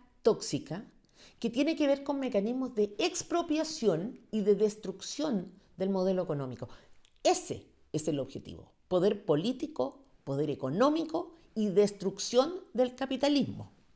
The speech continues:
En su entrevista, lo decía el escritor chileno de que hablábamos, seguramente hay gente que está realmente preocupada del tema por situaciones de abuso. Pero al menos en este caso,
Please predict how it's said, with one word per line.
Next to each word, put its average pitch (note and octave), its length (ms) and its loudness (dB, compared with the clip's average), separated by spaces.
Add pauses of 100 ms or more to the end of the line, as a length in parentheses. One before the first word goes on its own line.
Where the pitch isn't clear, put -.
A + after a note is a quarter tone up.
(680)
En G3+ 140 4
su G3+ 100 0
entrevista, C4 600 -4 (120)
lo C#3 120 0
decía D3 280 0
el D3 40 0
escritor D#3 500 -4 (140)
chileno C#3+ 640 -2
de C3 140 -4
que C3+ 100 -2
hablábamos, B2+ 520 0 (480)
seguramente G3 880 0 (260)
hay E3 140 4
gente F#3 400 -2
que D#3+ 80 -6
está C#3+ 320 -2
realmente C3+ 400 -2
preocupada C3+ 460 -4
del B2+ 160 -2
tema A#2+ 400 2
por C#3 320 -2 (320)
situaciones C3+ 440 -6
de D3+ 60 -4
abuso. G3 400 -2 (1040)
Pero F3+ 180 6
al E3 140 6
menos D4+ 320 2
en A3 140 2
este A#3+ 340 -2
caso, - 600 -6